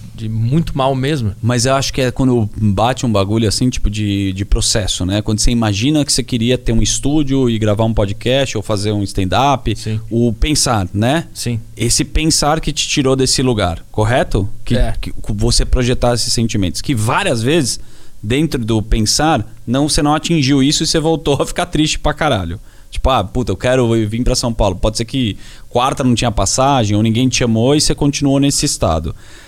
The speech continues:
Speaker 2: Mas quando você se provoca a querer fazer alguma coisa, que, que eu acho foda, assim, não é o que você atinge, sacou?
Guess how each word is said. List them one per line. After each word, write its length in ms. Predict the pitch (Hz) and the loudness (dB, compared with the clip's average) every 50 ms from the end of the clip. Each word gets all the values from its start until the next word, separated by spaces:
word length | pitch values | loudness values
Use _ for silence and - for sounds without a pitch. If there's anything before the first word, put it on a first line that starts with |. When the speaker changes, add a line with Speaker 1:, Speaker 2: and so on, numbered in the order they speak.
| - - - | -20 -6 0
Speaker 2:
Mas 240 | 113 120 127 127 - | 0 2 2 2 0
quando 260 | - 160 180 214 240 | 0 2 2 4 2
você 380 | 196 165 156 135 - - 143 131 | 4 2 2 2 2 0 0 2
se 160 | - - 139 | 2 0 -2
provoca 960 | 131 - - 151 143 127 110 92 95 117 139 165 180 - - - 87 73 - - - - | 0 0 2 2 2 2 2 0 2 2 2 2 2 0 -2 -2 -2 -2 -4 -10 -20 -8
a 100 | - 107 | -6 -6
querer 540 | 101 - - - 131 113 110 110 131 180 185 | -6 -6 -4 -2 0 0 2 2 2 2 2
fazer 340 | - - 131 107 101 110 104 | 0 0 -2 0 0 0 0
alguma 300 | 101 98 90 92 95 90 | 0 0 0 0 0 0
coisa, 560 | 85 - - 107 123 135 143 127 101 95 90 - - - - - - - - | -2 -2 0 2 2 4 2 2 2 0 -2 -4 -6 -16 -20 -20 -20 -20 -18
que, 580 | - - - 101 95 92 87 85 82 80 82 - - | -6 -2 0 0 2 2 2 0 0 -2 -4 -4 -4
que 100 | - 104 | -2 0
eu 80 | 95 | 0
acho 240 | 87 90 85 - - | 0 0 -2 -4 -6
foda, 400 | - - - 110 113 123 120 110 | -8 -4 0 0 2 2 2 0
assim, 360 | 98 - - - 113 107 95 - - - - - - - | 0 0 -2 -2 -2 -2 -2 -4 -8 -20 -20 -20 -10 -2
não 160 | - 131 135 | 0 2 2
é 60 | 139 156 | 2 2
o 80 | 175 | 0
que 100 | 170 - | 0 0
você 260 | 160 143 135 - - | 0 0 0 2 2
atinge, 540 | 135 123 - - - 127 127 123 113 101 95 | 0 0 -2 -2 -2 0 2 2 2 2 0
sacou? 560 | 92 - - 92 - - - 113 143 196 - | 0 0 -2 -2 -2 0 0 0 0 0 -2